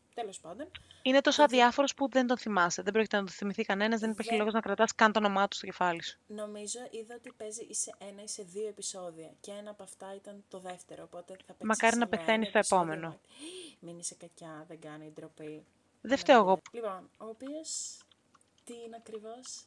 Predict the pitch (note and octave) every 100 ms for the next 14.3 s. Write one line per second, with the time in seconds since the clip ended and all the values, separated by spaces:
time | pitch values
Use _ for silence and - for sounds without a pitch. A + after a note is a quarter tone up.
0 | _ B3 A3+ F#3 F#3 G#3+ A3 G3+ A3 A3
1 | G#3 G#3+ - E3+ D4 B3 C#4 A#3 - E3
2 | - - - _ _ _ - A3+ G3+ G#3
3 | G#3+ - G#3+ - - G3+ D#4+ G4+ - E4+
4 | G4+ G4+ - F4 - A#3+ A3 F#3 F3+ F3+
5 | G3 A#3 C4 C#4 - C#4+ D4 C#4+ B3+ A#3
6 | G#3+ G3 F#3 F3+ - F3+ G3 A3 G3+ G3+
7 | A3 A#3 A#3+ A#3 A#3 A#3+ A3 G3+ G3 F#3+
8 | F3+ - - - A#3+ A#3+ B3+ - A#3 A3
9 | G#3+ G3 - G#3 G3+ G3+ G3+ G3+ G3+ F#3+
10 | G3 G3+ G3 G#3 G#3 G#3 G#3+ - G#3 G#3
11 | G3+ - G3+ G#3 - G3+ F#3 - F3+ G#3+
12 | A#3 C4 C4 B3+ A3+ F3+ E3 F3 G#3 -
13 | - - - D4+ D#4+ G4+ E4+ C#4 B3 -
14 | A#3 A3 A3